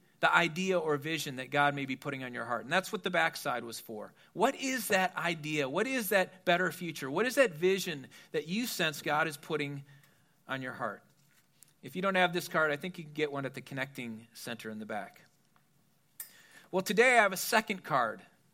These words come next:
And the purpose of this card is that, remember, a vision without a good plan or an active plan is only a dream. So on this card, you can start right now if you like. You can take it home with you.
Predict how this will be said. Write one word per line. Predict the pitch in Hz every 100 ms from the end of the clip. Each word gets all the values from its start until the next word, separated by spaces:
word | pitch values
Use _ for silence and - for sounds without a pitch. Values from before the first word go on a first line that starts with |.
| _ _ _ _ _ _ _ _ _ _ _ _ _ -
And | 170 175 175 -
the | 180
purpose | 185 294 277 233
of | 214
this | 262 -
card | 190 170 180
is | 185
that, | 175 185
remember, | 190 226 269 233 202 214 - _ _ _ _ _ _ _ _ _ _ _ -
a | 185
vision | 175 277 226 214 208
without | 208 202 208 226
a |
good | 220 226
plan | 180 190 180 190
or |
an | 185
active | 180 202 233 185
plan | 175 139 143
is | 170 -
only | 147 151 160
a |
dream. | 156 165 160 110 95 _ _ _ _ _ _
So | - 196
on | 190
this | 233 285 -
card, | - 143 139 165 175 - - _ _ _ _ _ _ _ -
you | 165
can | 160
start | - 175 185 - - -
right | 151 170
now | 160 165
if | 170
you | 165
like. | 156 156 180
You | -
can | 127
take | 147 147
it | 147
home | 156 165
with | 156 -
you. | 147 147